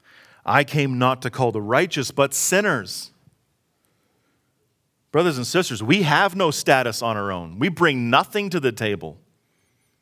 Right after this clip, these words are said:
We have no righteousness of our own. Like this woman, we are all born enemies of God, and we are all spiritually bankrupt.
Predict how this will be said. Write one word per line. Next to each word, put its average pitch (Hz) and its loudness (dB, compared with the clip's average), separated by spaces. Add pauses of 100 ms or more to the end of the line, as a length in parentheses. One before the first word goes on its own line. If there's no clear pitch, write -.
(180)
We 151 6
have 170 2
no 190 2
righteousness 190 2
of 175 4
our 139 0
own. 90 -6 (840)
Like 170 4
this 196 4
woman, 160 2 (180)
we 190 4
are 226 4
all 208 2
born 202 0
enemies 202 2
of 180 4
God, 175 2 (240)
and 156 4
we 190 6
are 190 2
all 202 4
spiritually 226 2
bankrupt. 151 -2